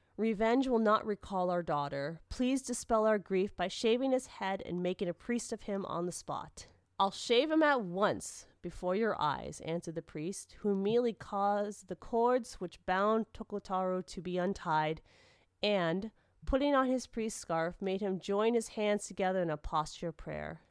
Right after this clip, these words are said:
Then the reverend man stood up behind him, razor in hand, and, in intoning a hymn, gave two or three strokes of the razor, which he then handed to his acolyte, who made a clean shave of Tokotaro's hair.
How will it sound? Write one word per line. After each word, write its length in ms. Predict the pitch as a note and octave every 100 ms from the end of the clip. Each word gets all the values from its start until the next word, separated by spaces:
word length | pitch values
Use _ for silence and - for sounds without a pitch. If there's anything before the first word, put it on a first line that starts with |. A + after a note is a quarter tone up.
| -
Then 180 | A#3+ C#4
the 120 | D4
reverend 500 | A#3+ A#3 A3 A3+ G#3+
man 340 | F#3 F3+ F3+ F#3
stood 440 | - - G#3 G#3
up 180 | F#3 F#3
behind 420 | G3+ E3+ D#3 D#3+
him, 240 | E3 D3 D#3
razor 360 | E3+ G3 G#3
in 80 | G3
hand, 480 | E3 D#3+ D3 - - _ _ _ _
and, 360 | G3 G3+ G3 G3+
in 160 | -
intoning 500 | F#3+ F3 A3 A3+ C4
a 80 | C4+
hymn, 480 | C4 G3 D#3 D3+ E3+ - _ -
gave 280 | F#3+ F3 -
two 200 | - C#4+
or 100 | C#4
three 220 | - B3
strokes 440 | - - G#3+ G#3
of 60 | G#3
the 80 | G3
razor, 600 | F3 C#3 C#3+ A2 A2 E3 - _ _ _ _ -
which 160 | F#3+
he 80 | G#3+
then 200 | G#3 A3+
handed 360 | G#3 G#3+ A3+ A3
to 80 | B3+
his 140 | A#3
acolyte, 640 | C3+ E3+ E3+ D3 B2 - -
who 80 | G#3
made 180 | G3 F3
a 60 |
clean 400 | E3+ - A3+ A#3+
shave 520 | A#3+ - F#3+ F#3 F#3 -
of 180 | - E3+
Tokotaro's 720 | F#3+ F#3 F3+ E3+ E3 E3 -
hair. 400 | C3 D3 C#3